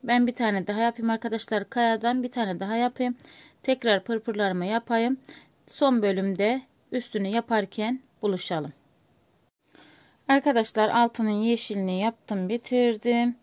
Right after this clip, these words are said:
Üstünün şimdi çiçeğini sizlerle beraber paylaşalım.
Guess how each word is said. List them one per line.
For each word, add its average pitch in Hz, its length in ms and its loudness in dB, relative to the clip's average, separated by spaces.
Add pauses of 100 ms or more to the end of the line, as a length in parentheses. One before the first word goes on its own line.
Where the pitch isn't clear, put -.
(580)
Üstünün 226 480 0
şimdi 214 380 -2
çiçeğini 208 760 -2
sizlerle 180 640 -2
beraber 190 680 0
paylaşalım. 175 800 -2